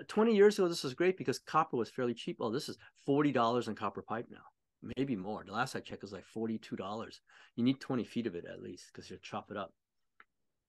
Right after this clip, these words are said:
But the principles are the same. Here's the half wave radiator. Here's the quarter wave. That's the transmission line you build. The transmission line you build. See, here's the short circuit.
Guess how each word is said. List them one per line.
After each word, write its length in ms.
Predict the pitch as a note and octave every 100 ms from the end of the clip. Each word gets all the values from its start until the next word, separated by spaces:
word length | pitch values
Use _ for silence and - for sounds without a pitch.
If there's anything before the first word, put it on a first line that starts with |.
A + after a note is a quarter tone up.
| _
But 100 | C#3+
the 80 | D3+
principles 560 | - A#3 G#3+ F#3 F#3 F3
are 40 |
the 80 | E3
same. 400 | - G#3+ F3+ E2+ _ _ _ _ _ - _ _ _ _ _ _ _
Here's 260 | - C3+ C3+
the 80 | A#2
half 320 | - G#2+ -
wave 220 | A2+ A2
radiator. 560 | G2+ G2 G#2 G2+ D3 G#3 _ _ _ _ _ _ _ _ _ _ _ _ _
Here's 220 | A#2+ A2+
the 100 | -
quarter 420 | - - B2+ B2+
wave. 220 | A#2+ B2 -
That's 260 | D3+ -
the 100 | -
transmission 680 | - C3+ B2 D#3 D#3 C#3+ C3
line 200 | B2+ B2
you 180 | A#2+ G2+
build. 420 | C#3 E3 A#2+ - - _ _ _ _
The 40 | C3+
transmission 500 | A#2+ A2 A#2+ A#2 A#2
line 140 | G#2+
you 120 | A2 G#2+ -
build. 320 | F2+ C#3+ - _ _ _
See, 140 | - A2+
here's 180 | C3
the 80 | -
short 400 | - - B2 -
circuit. 360 | - B2 -